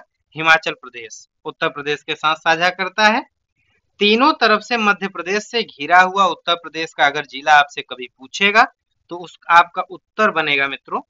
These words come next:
ललितपुर, ठीक है, आपका उत्तर बनेगा ललितपुर।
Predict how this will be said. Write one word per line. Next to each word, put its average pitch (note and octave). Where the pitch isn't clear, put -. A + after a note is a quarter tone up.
ललितपुर, B2
ठीक D#3
है, D#4+
आपका D3+
उत्तर E3
बनेगा E3+
ललितपुर। B2+